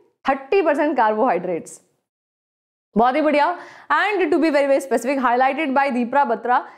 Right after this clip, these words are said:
that thirty percent of the carbohydrates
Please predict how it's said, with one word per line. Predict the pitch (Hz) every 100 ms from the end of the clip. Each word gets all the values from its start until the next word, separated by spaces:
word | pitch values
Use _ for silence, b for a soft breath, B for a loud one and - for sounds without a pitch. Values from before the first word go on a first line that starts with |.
| B 208
that | 302 - - 277
thirty | 285 277 403 392
percent | 330 - 320 339
of | 294
the | 254 285 254
carbohydrates | 233 262 311 269 220 202 208 254 247 330